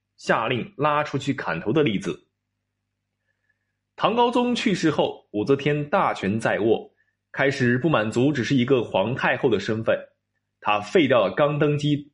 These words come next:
皇位没多久的唐睿宗李旦，自己称帝，改国号为大周。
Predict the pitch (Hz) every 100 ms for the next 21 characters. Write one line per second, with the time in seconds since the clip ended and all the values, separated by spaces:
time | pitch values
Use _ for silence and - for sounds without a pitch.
0 | _ _ _ _ 104 127 127 104 107 123
1 | 151 156 110 92 95 - - 98 147 127
2 | 98 131 123 87 - 120 73 - _ -
3 | 254 214 277 - 113 113 113 - _ -
4 | 104 78 76 95 104 117 87 90 107 -
5 | - 107 -